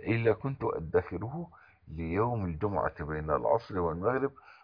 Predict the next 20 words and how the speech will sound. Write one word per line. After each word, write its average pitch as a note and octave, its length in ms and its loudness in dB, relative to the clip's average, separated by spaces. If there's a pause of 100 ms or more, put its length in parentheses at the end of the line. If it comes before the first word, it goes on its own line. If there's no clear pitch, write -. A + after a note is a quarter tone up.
وَمَا B2+ 400 6
دَعْوْتُ A2+ 440 2
مِنْ E2+ 240 0
دَعْوَةٍ A#2+ 380 4
إِلَّا E2 320 0
اسْتَجَابَ F#2 500 0
اللَّهُ G2 380 4
لِي G#2 140 0
حَتَّى A2+ 280 -2
اسْتَحْيَيْتَ". F2 720 0 (400)
مِنْ D#2 180 0
كَثْرَةٍ A2 500 6
مَا B1 100 -6
اسْتَجَابَ F#2+ 480 0
اللَّهُ D#2 420 2
لِي، E2 260 -6 (380)
آه، - 300 0
فَاسْتَحْيَيْتَ. - 720 -8 (140)
فالنهاردة E2 720 -6 (120)
نتحرى، B2 840 2